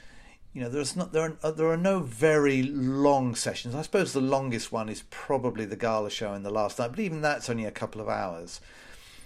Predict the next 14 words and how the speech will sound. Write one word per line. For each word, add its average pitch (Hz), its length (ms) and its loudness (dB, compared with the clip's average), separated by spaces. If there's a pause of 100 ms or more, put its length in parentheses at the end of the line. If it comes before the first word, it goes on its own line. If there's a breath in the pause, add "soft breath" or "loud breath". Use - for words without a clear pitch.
(140 loud breath)
So 135 640 6 (160 loud breath)
there's 127 160 -4
nothing 175 360 2
there 135 200 4
that's 123 260 -4
got 131 400 -2
you 127 60 -2
manacled 127 560 -4
to 117 100 -4
your 110 140 -2
seat - 360 -4
for 110 140 -6
a, 110 640 -6
a, - 20 -20